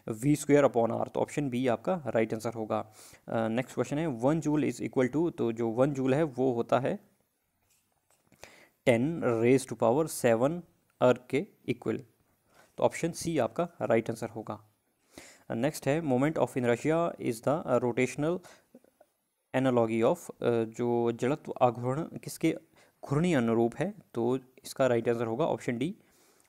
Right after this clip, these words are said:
मास, यानी द्रव्यमान। अ, नेक्स्ट क्वेश्चन है, "Kepler's second law, अ, is the consequence of the law of conservation of," अ, तो फ्रेंड्स, ये है, अ, जो आपका एंगुलर मोमेंटम है,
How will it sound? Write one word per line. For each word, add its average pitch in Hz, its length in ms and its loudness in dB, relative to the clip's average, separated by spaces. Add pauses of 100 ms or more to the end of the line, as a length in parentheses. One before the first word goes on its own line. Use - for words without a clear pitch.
मास, 110 440 -2 (240)
यानी 143 380 -6
द्रव्यमान। 117 600 -2 (580)
अ, 113 140 0
नेक्स्ट - 260 -4
क्वेश्चन 131 260 -2
है, 170 160 -6
"Kepler's 135 500 -2
second 139 240 -2
law, 127 260 0 (440)
अ, 113 320 2 (340)
is 127 120 -2
the 160 260 0 (120)
consequence 139 580 -2
of 120 180 2
the 117 220 6
law 139 240 0
of 160 40 -6 (180)
conservation 117 400 0
of," 156 180 0 (500)
अ, 113 180 -2
तो 113 140 -6
फ्रेंड्स, 151 340 -4
ये 120 240 0
है, 151 160 -4
अ, - 760 -6
जो 117 180 2
आपका - 320 0
एंगुलर 131 320 2
मोमेंटम 127 480 2
है, 156 180 -6